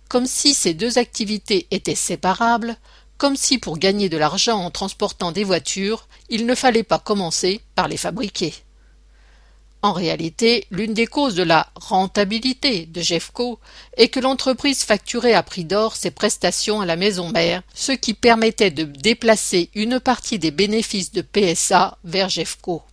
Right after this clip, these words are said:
Qu'importe, puisqu'au bout du compte, ces bénéfices allaient dans les mêmes poches, celles de la famille Peugeot. Ce petit tour de passe-passe fait partie des astuces qui permettent à P S A de minorer son bénéfice,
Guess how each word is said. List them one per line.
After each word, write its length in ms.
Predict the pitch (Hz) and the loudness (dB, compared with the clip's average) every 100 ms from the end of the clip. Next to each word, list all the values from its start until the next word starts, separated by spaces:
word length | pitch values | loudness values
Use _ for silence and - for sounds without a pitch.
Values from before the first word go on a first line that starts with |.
| - _ - | -20 _ 0
Qu'importe, 640 | 240 233 165 165 - - - - - | 0 2 -2 -4 -8 -18 -20 -20 -6
puisqu'au 360 | 220 - 247 | -2 0 0
bout 200 | 214 269 | 0 0
du 140 | 233 214 | 0 -2
compte, 340 | - 196 208 | -4 -4 -4
ces 220 | - - | -2 0
bénéfices 560 | 196 240 254 - 254 - | 2 2 0 0 -2 2
allaient 180 | 202 214 | 2 2
dans 140 | 190 | 2
les 100 | 196 | 0
mêmes 300 | 220 202 165 | 0 0 -2
poches, 400 | 160 156 160 - - | -4 -2 0 0 -2
celles 320 | - 220 208 | -2 0 2
de 60 | 170 | 0
la 120 | 160 | -4
famille 400 | - 175 185 196 | -2 -2 -2 -8
Peugeot. 480 | - 190 180 175 151 _ - _ _ - | -10 -8 -6 -8 -10 _ -20 _ _ -14
Ce 160 | - 247 | -4 -4
petit 340 | 240 320 190 | -2 0 0
tour 160 | - 330 | 2 0
de 100 | 247 | 0
passe-passe 560 | 175 175 - - 247 - | 0 -2 0 0 0 0
fait 140 | 196 | 0
partie 360 | 190 185 - 220 | 0 -2 -4 -4
des 220 | 185 180 | -2 0
astuces 460 | 180 - 233 226 | -2 -4 -6 -4
qui 120 | - 196 | -6 -2
permettent 480 | 202 196 240 - | 0 0 0 0
à 60 | 196 | -4
P 240 | - 190 | 2 2
S 220 | 180 - 214 | 2 2 0
A 80 | |
de 140 | 185 175 | 0 -2
minorer 560 | 220 247 254 240 226 | 0 0 0 0 0
son 180 | 214 190 | 0 -2
bénéfice, 720 | 160 156 170 - 233 - - | -4 -4 -6 -4 -4 -4 -6